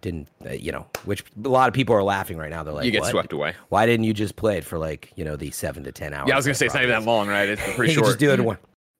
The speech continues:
Speaker 2: Yeah.
Speaker 1: I like to switch it up.
Speaker 2: Are you still doing the thing over on twitch dot T V slash F M three underscore where you've been streaming every night for, like, three hundred seventy-five nights or some shit?
Speaker 1: No, the stream streak thing, like, I still, like, it's, it's a lot of days across the year. I'd be curious. I was gonna boil it down to a percentage at this point 'cause it's like, yes, it's almost every day,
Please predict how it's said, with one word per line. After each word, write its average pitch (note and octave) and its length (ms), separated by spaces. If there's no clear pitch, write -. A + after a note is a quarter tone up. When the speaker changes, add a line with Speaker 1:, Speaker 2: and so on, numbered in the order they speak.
Speaker 2:
Yeah. F2 220
Speaker 1:
I G#2+ 160
like A#2+ 180
to F#2+ 80
switch - 240
it - 80
up. - 140
Speaker 2:
Are B2 140
you C3+ 120
still C3+ 200
doing C3+ 140
the B2 80
thing B2+ 220
over B2 240
on A#2+ 220
twitch A#2+ 240
dot A2 160
T A#2+ 80
V A2+ 100
slash A2 280
F G#2+ 120
M A2 120
three A2 160
underscore A2+ 340
where G#2+ 140
you've F#2+ 180
been G2 140
streaming G2+ 420
every G2+ 220
night G2 240
for, A2 100
like, F#2 180
three G2 180
hundred F#2+ 260
seventy-five F#2 460
nights F#2 320
or - 20
some F#2+ 140
shit? C#3 120
Speaker 1:
No, C#3 460
the B2+ 80
stream E3 320
streak C#3+ 300
thing, B2+ 280
like, A#2+ 140
I C3 100
still, G#3 460
like, C3 240
it's, - 260
it's A2+ 280
a A#2 60
lot A#2 380
of G#2+ 160
days G#2 240
across G#2 300
the G2+ 80
year. G2 80
I'd B2 80
be E4+ 100
curious. E2+ 560
I - 60
was B2+ 80
gonna F#3 160
boil B2+ 320
it A2+ 100
down G#2+ 280
to F#2+ 100
a E2+ 60
percentage D#2 540
at B1+ 100
this B1+ 120
point C#2+ 260
'cause D2 140
it's - 140
like, D#2 200
yes, G#2+ 420
it's F2 160
almost G#2+ 460
every A2+ 220
day, B2 320